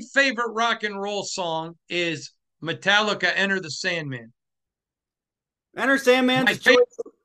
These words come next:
Speaker 2: a lot of people have. It's an extraordinarily popular hard rock, heavy metal song across the entire world. So as many people as wanna hate on it, there's, like, a hundred million plus that would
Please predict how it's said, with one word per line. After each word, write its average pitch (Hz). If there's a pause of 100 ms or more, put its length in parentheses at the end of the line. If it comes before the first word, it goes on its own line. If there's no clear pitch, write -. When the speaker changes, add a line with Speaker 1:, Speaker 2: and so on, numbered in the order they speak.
Speaker 2:
a 208
lot 220
of 226
people 233
have. 196
It's -
an 185
extraordinarily 240
popular 208 (300)
hard 226
rock, 214
heavy 208
metal 202
song 196
across 214
the 202
entire 196
world. 170
So 196
as 175
many 254
people 247
as 185
wanna 208
hate 214
on 285
it, 294 (180)
there's, 202
like, 202
a -
hundred 247
million 220
plus -
that 170
would 165